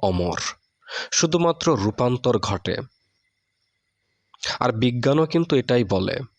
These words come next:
শক্তির কোনো ধ্বংস নেই, রূপান্তর আছে। পৃথিবীর বিভিন্ন দেশে বড় বড় চত্বরে বড় বড় সাহসী যোদ্ধাদের তলোয়ার হাতে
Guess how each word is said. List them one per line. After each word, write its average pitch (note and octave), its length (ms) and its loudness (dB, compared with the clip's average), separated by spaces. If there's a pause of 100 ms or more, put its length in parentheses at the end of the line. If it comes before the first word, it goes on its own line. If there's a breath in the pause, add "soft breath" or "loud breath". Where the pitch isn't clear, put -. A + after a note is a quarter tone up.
(360 soft breath)
শক্তির D3+ 560 0
কোনো D3+ 220 2
ধ্বংস G#2 380 0
নেই, F#2+ 280 -2 (300 loud breath)
রূপান্তর A#2+ 560 0
আছে। F#2+ 380 -2 (2750 loud breath)
পৃথিবীর G3 440 2
বিভিন্ন C#3 520 4
দেশে G2 440 0
বড় A#2 280 4
বড় C#3 240 2
চত্বরে A2+ 600 0
বড় A2+ 280 2
বড় C3 300 2
সাহসী B2 540 0
যোদ্ধাদের A2+ 600 0
তলোয়ার A#2 520 2
হাতে B2 460 -2